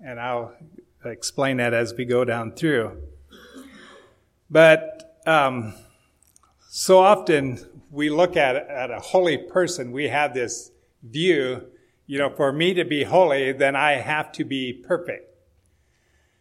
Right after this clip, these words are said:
For me to be holy, I have to be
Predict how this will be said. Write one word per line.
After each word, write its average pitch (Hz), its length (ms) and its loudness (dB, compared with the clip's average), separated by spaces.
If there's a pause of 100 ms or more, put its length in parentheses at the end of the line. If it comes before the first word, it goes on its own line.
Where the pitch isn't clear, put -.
(240)
For 147 140 0
me 175 180 4
to 175 100 4
be 151 200 2
holy, 156 440 6
I 147 140 6
have 156 320 2
to 156 80 -10
be 135 540 -6